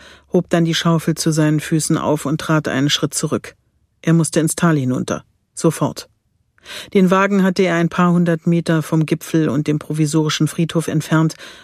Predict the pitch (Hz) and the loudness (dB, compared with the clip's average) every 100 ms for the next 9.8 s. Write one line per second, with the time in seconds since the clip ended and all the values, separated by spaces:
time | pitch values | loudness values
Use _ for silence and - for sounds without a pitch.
0 | - - - 160 175 170 - 95 - 147 | -10 -4 -2 0 0 0 0 -4 -6 -8
1 | - 113 73 - _ _ _ _ _ - | -4 -4 -4 -10 _ _ _ _ _ 0
2 | 190 180 214 - - 190 180 - - 170 | 0 2 0 0 0 0 0 -2 0 0
3 | 160 160 - 196 - - _ _ - 180 | 0 0 -2 -4 -6 -20 _ _ -2 2
4 | 180 180 - 175 170 - 180 180 160 147 | 2 2 0 -2 0 2 2 2 0 0
5 | 147 143 143 - 151 151 - 165 156 156 | 0 0 -2 0 0 0 -4 -2 0 0
6 | - 120 104 107 - - _ _ _ _ | 0 -2 -2 -4 -8 -12 _ _ _ _
7 | _ _ _ _ _ _ _ 208 196 - | _ _ _ _ _ _ _ 0 2 2
8 | 208 208 208 165 143 131 185 175 131 131 | 2 4 4 2 0 2 2 2 0 0
9 | 123 - 143 - 151 139 117 - | -2 -2 -4 0 0 2 -2 -8